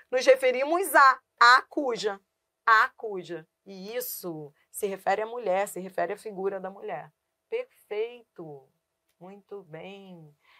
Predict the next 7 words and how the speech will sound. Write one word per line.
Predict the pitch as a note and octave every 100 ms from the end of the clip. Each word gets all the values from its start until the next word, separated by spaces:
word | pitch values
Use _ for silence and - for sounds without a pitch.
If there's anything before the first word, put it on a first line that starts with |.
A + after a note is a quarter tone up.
| _
Isso | F3 E3+ F#3+
é |
regência | F3+ G3 G3+ E3+ D#3 F3 G3 G3 -
com | - F#3 F#3
pronome | E3 E3 D#3+ D#3+ E3+
relativo. | E3 E3 E3 E3 - D3+ D3 _ - - -
Adriana, | C4+ D4 E4+ F4+ A#3 F#3